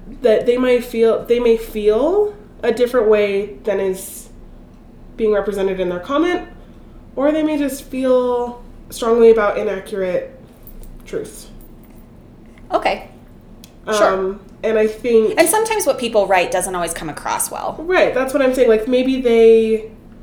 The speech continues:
Speaker 1: maybe they didn't mean this the way they said it. I think we could go through this comment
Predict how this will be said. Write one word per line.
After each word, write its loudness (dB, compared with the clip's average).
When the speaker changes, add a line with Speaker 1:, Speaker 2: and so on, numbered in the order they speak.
Speaker 1:
maybe 4
they 4
didn't 0
mean 2
this -6
the -4
way -2
they -6
said -12
it. -6
I -6
think -2
we -6
could -2
go 6
through -6
this 4
comment -4